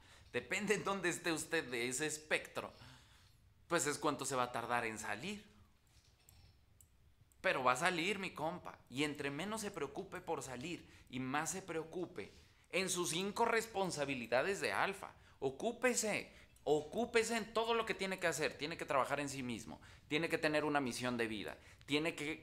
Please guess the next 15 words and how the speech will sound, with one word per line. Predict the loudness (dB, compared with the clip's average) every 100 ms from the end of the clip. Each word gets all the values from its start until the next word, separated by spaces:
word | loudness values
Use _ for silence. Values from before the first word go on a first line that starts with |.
| -12 -12
fortalecer | -12 2 4 4 0 0 0 0 0 0
sus | -2 0
lazos | 4 6 4 -4 -4
o | -2
generar | -2 -2 -2 2 2
nuevos | 2 0 -2 0
lazos | 0 0 -4 -2
de |
amistades | -2 -2 -4 0 0 0 -4
chingonas | -4 -4 0 0 0 0
que | -2
lo | -2
apoyen. | -4 -2 -2 -2 -8 -16 -20 -20 -20 -20 -20 -20 -20 -20 -20 -20 -20 -20 -20 -8 -2 -2 0
Tiene | 0 2 0 -2
que | -2 0 0 -2 -6